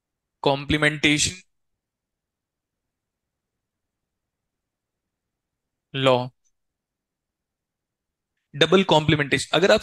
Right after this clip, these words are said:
सिर्फ complementation law भी कहोगे ना तो गलत नहीं है, दो बार compliment है इसलिए वो word use किया हुआ है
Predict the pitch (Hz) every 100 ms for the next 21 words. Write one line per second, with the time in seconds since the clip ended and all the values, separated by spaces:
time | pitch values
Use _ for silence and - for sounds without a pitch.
0 | - 247 254 - 160 170 190 190 190 190
1 | 190 196 151 160 180 185 170 170 170 196
2 | 190 139 147 170 160 131 107 _ - _
3 | _ _ _ _ _ _ _ _ _ _
4 | - 170 190 190 185 180 175 185 185 196
5 | 180 190 202 196 170 147 143 143 127 -
6 | 120 117 117